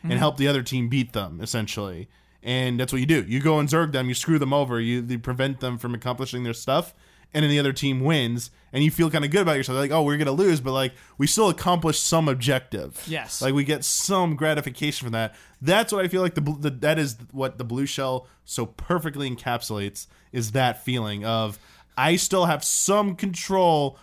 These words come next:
Speaker 1: over the outcome of this match."
Speaker 2: Mm-hmm.
Speaker 1: Despite me having, like, no chance of, you know, tasting that glorious victory.
Speaker 2: Right.
Speaker 1: I'm gonna taste some kind of satisfaction, though. It's knowing that I knocked you out of first place.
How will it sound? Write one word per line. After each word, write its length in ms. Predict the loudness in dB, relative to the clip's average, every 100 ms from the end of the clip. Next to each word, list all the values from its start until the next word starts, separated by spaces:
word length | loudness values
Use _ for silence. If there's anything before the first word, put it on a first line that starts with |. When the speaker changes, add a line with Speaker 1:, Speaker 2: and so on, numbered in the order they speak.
| _
Speaker 1:
over 180 | 0 0
the 140 | 0 2
outcome 420 | 2 2 0 -2
of 120 | 0
this 220 | -2 0
match." 540 | -2 0 -2 -6 -10 -8
Speaker 2:
Mm-hmm. 280 | -6 -6 -6 -12 _ _ _
Speaker 1:
Despite 540 | 0 0 0 0 0 0
me 160 | 0
having, 240 | 0 0 -2
like, 180 | -2 -4
no 340 | -2 2 2
chance 480 | 0 -2 -2 -4 -6
of, 400 | -4 -4 -6 -8
you 120 | -6
know, 300 | -4 -6 -8 _ _
tasting 520 | -6 -2 -2 -2 -4 -4
that 140 | -4
glorious 420 | -2 0 0 -2
victory. 520 | -4 -6 -6 -8 -8 -12 -10
Speaker 2:
Right. 160 | -4
Speaker 1:
I'm 60 | 0
gonna 120 | 0
taste 340 | 0 -2 0 0
some 280 | 0 0 -2
kind 200 | -4 -4
of 80 |
satisfaction, 680 | -4 -4 -4 -4 -6 -6 -10
though. 320 | -6 -6 -8 -10 -20 -10
It's 180 | -8 -2
knowing 240 | -2 -2
that 160 | -4 -4 -2
I 100 | -2
knocked 540 | 0 -2 -4 -8 -4
you 240 | 0 0
out 260 | 0 -2 -4
of 60 | -8
first 320 | -6 -6 -6
place. 360 | -6 -6 -8